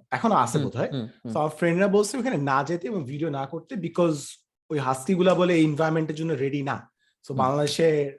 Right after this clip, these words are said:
Speaker 1: রাখলে it's bad for them or something। So আমাকে বলছে ওখানে না যেতে করতে। আর জিনিস হচ্ছে আমি বিড়াল নিতে চাচ্ছিলাম, but আমাকে বলছে না কিনতে, পার্সিয়ান
Speaker 2: হুম।
Speaker 1: ক্যাট, এগুলো বু-, উল্টা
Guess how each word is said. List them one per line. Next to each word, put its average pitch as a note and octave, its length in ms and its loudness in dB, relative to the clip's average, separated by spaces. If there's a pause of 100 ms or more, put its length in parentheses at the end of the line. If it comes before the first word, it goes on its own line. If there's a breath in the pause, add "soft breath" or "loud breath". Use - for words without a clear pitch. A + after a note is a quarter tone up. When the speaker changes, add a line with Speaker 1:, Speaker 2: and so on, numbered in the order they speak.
Speaker 1:
রাখলে B2+ 320 -4
it's E3 420 -2
bad D#3+ 180 4
for D#3+ 240 -2
them D3+ 120 2
or C3+ 100 -2
something। A#2+ 340 -6
So D3+ 60 -6
আমাকে D3 160 0
বলছে E3+ 240 -2
ওখানে D#3+ 180 0
না C3+ 180 0
যেতে C#3 260 -2
করতে। D3 300 -4 (420 loud breath)
আর C#3 100 0
জিনিস F#3 220 2
হচ্ছে G#3 160 -4
আমি F3 120 0
বিড়াল E3+ 420 0
নিতে F#3 160 0
চাচ্ছিলাম, B3+ 460 -6
but G3 100 2
আমাকে F3+ 160 0
বলছে F#3 300 -2
না D3 280 0
কিনতে, C3+ 460 -6 (460)
পার্সিয়ান D3 360 2
Speaker 2:
হুম। C#3 80 -4
Speaker 1:
ক্যাট, C#3+ 240 -2 (140)
এগুলো C#3 200 -4
বু-, C#3+ 260 -4
উল্টা E3+ 240 2